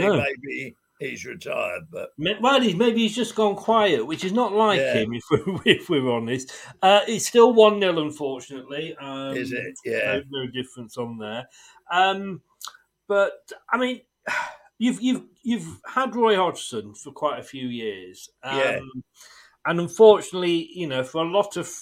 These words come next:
Speaker 1: fans outside of Palace,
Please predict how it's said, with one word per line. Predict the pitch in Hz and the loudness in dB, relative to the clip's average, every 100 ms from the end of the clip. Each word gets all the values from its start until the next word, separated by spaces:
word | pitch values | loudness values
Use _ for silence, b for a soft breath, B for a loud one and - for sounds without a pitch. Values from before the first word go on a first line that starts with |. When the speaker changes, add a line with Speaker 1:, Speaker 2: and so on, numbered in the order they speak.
| - _ _ _ _ | -20 _ _ _ _
Speaker 1:
fans | - 175 160 | -2 0 0
outside | 156 151 139 - 170 160 | -4 -4 -6 -6 -4 -4
of | 135 131 | -6 -8
Palace, | - 127 127 123 - | -4 0 0 -2 -6